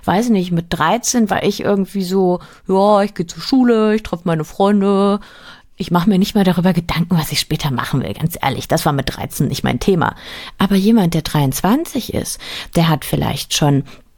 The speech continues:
eine Ausbildung gemacht oder steckt grad in der Ausbildung oder überlegt sich vielleicht zu studieren oder hat vielleicht schon irgendeinen Beruf, wohnt vielleicht alleine, muss nicht sein,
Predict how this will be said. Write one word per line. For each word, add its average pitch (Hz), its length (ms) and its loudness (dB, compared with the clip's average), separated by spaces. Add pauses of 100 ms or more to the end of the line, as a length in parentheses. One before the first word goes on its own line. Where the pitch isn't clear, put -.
(320)
eine 170 260 2
Ausbildung 160 540 2
gemacht 143 840 -2
oder 135 260 -2
steckt - 320 -2
grad - 180 -2
in 147 120 2
der 143 140 0
Ausbildung 143 800 0
oder 131 340 -4
überlegt 139 480 -2
sich - 160 -2
vielleicht 131 440 -2
zu - 100 -6
studieren 170 880 2
oder 131 400 0 (240)
hat - 280 -2
vielleicht 165 440 0
schon 165 140 2
irgendeinen 156 400 0
Beruf, 190 640 0 (240)
wohnt 147 360 0
vielleicht 139 640 -2
alleine, 185 600 4 (340)
muss 143 220 -2
nicht 170 180 0
sein, 175 300 4